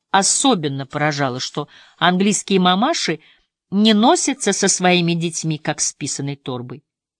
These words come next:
не кутают их в ненастную погоду, не указывают постоянно ребенку, что он должен делать. С ужасом я наблюдал, как дети бегают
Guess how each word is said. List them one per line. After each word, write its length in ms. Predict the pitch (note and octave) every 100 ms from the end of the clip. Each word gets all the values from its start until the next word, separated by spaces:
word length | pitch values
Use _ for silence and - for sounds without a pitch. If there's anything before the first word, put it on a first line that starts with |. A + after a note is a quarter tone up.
| _
не 220 | F#3+ A#3+
кутают 580 | - C#4+ G4+ D4 G3+ -
их 320 | F#3 E3+ -
в 140 | F3 F#3
ненастную 600 | B3 G#3 F3+ - D#3 D3
погоду, 520 | - D3+ C#3 B2+ A2 _ _ _ _ _ _
не 160 | F#3 A#3+
указывают 680 | A#3 A#3+ C4+ D#4 E4+ E4 -
постоянно 640 | C4 - A3 G#3 F#3 F3+
ребенку, 580 | F3+ F3 E3 C#3 C#3+ - _ _
что 320 | - - G3+ F#3
он 160 | F3
должен 400 | D#3 D3 D#3+ D#3+
делать. 480 | C#3+ C3 A2+ - - _ _ _
С 260 | - - -
ужасом 600 | B3 E3+ C#3+ - C3 B2 _ _ _
я 160 | D3+ D3
наблюдал, 440 | D3 D3+ D3+ C#3+
как 220 | C#3 D3
дети 280 | D3 C#3+ -
бегают 440 | C#3+ C#3 C3 C3+